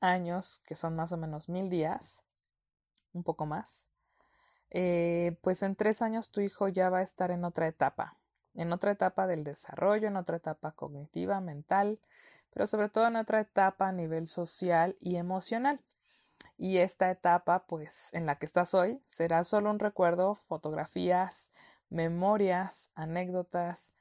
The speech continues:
y añoranzas. En solo mil días, mil pueden sonar a muchísimo, pero resta a los días que encontraste en esa cuenta, pues, ¿hace cuánto?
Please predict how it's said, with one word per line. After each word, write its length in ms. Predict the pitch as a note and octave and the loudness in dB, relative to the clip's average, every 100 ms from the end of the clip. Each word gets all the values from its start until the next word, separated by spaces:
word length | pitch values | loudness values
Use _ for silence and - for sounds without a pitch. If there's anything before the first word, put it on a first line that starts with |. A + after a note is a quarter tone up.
| _ _ _ _ _ - _ _ _ | _ _ _ _ _ -20 _ _ _
y 220 | - A3 | 0 4
añoranzas. 960 | F#3 E3+ D#3+ D3+ D3+ D#3 - - - - - _ _ | 4 4 0 0 -2 0 -2 0 0 0 -2 _ _
En 180 | F3 F3+ | -4 0
solo 340 | - A#3 A#3 A#3 | 2 4 4 2
mil 220 | G#3+ G3+ | 0 0
días, 420 | F#3+ E3+ F3 - | 0 0 -2 -4
mil 380 | F#3 F#3+ G#3+ A#3+ | -2 -2 -2 -2
pueden 260 | G#3 G3 G3 | 2 2 0
sonar 300 | F#3 F3 F3+ | -4 -4 -4
a 80 | |
muchísimo, 720 | F#3 F3+ - G3+ - F3 D3+ - _ | -4 -6 -4 -2 -2 -4 -10 -16 _
pero 760 | - E3 E3 E3 D#3+ D#3+ D3+ D#3+ _ _ _ _ _ _ _ _ | -6 -2 -2 -2 -2 -4 -6 -10 _ _ _ _ _ _ _ _
resta 500 | - A3+ B3+ - E3+ | 0 2 2 2 2
a 60 | D#3+ | 2
los 360 | D#3 D#3 - - | -2 -4 -6 -4
días 460 | E3+ G3+ G#3 G3 | 0 4 4 2
que 420 | - F3 E3 D#3+ D#3+ | 0 2 2 2 -2
encontraste 800 | E3 - D#3+ D#3+ F3+ F#3 - | -4 -4 -4 0 0 0 -2
en 120 | F#3+ F#3+ | -2 0
esa 260 | G3 G3 | 2 0
cuenta, 580 | - G3 F#3 - A3 C#4+ _ _ _ _ _ _ - | 2 0 0 0 -2 -4 _ _ _ _ _ _ -4
pues, 360 | F3+ E3 E3+ | 0 0 2
¿hace 260 | G3 A3 G#3 | 0 0 0
cuánto? 560 | G3 F#3 - G#3 C4+ | 0 -2 -2 -2 -4